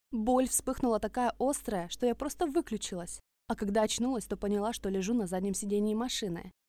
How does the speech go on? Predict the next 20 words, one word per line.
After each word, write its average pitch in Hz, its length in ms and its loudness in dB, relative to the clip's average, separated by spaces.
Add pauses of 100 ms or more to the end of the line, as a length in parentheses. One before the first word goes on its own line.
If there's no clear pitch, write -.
(100)
Рядом 214 380 2
этот 190 220 -6
самый 226 220 2
мужик, 247 460 0 (460)
и 285 80 8
мы 247 140 8
явно 208 340 2
куда-то 185 320 -2
едем. 196 440 -4 (380)
«Что - 560 -2
происходит?» 294 680 0 (500)
прошептала 202 500 0
я 196 200 2
на 196 100 0
автомате, 240 440 -2
пытаясь 208 380 -2
понять, 202 360 -2
кто - 220 -6
эти 190 200 -2
люди 196 420 -4